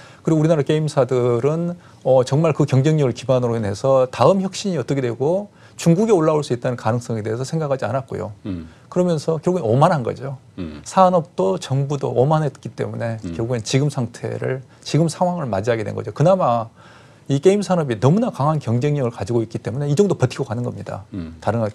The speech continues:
Speaker 1: 급격하게 몰락하거나 침몰하거나 하지 않고 이 현상 유지를 하는 것 자체가 과거에 어느 정도까지 우리가 강했던가를 보여주는 거죠.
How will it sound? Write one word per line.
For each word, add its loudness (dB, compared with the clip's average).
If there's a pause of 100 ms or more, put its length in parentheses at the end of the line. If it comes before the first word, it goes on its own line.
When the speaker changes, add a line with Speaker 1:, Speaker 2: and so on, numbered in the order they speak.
Speaker 1:
급격하게 2
몰락하거나 0
침몰하거나 -4
하지 -4
않고 -6 (480)
이 0
현상 2
유지를 -2
하는 -2
것 -2
자체가 -6
과거에 0
어느 4
정도까지 -2
우리가 -4
강했던가를 -4
보여주는 -10
거죠. -18